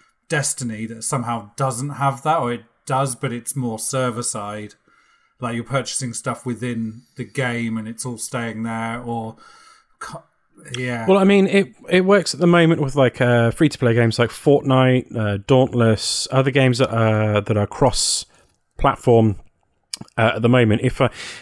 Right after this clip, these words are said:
Speaker 2: g-, things that I, cosmetics and things that I purchase on one platform are still visible on the other platform, so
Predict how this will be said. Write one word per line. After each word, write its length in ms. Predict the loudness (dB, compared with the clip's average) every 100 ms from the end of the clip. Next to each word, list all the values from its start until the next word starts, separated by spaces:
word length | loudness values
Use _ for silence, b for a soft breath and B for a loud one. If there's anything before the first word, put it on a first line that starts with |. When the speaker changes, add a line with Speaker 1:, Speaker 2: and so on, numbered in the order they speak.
| B
Speaker 2:
g-, 100 | -8
things 320 | -2 4 4 4
that 100 | 4
I, 200 | 4 2 -2
cosmetics 500 | -2 0 2 0 0
and 100 | -2
things 160 | 2 2
that 80 | 4
I 60 | 4
purchase 420 | 4 4 2 0
on 140 | 2
one 200 | 4 2
platform 480 | 2 0 0 -2 0
are 40 |
still 200 | 0 0
visible 300 | 2 0 0
on 80 | 0
the 80 | 2
other 180 | 2 0
platform, 480 | -2 -4 -4 -6 -6 B B B
so 380 | -6 2 6 6